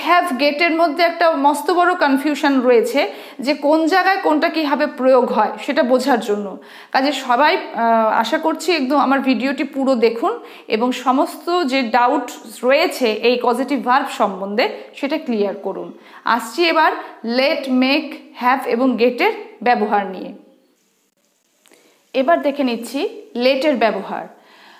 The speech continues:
খুব গুরুত্বপূর্ণ জায়গা, হ্যাঁ,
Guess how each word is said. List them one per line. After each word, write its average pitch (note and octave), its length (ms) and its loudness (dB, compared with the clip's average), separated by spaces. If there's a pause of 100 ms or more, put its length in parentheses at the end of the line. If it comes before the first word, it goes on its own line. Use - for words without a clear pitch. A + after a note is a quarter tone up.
(160)
খুব F4 180 0
গুরুত্বপূর্ণ E4 680 0
জায়গা, A#3 500 2 (500)
হ্যাঁ, E4 260 0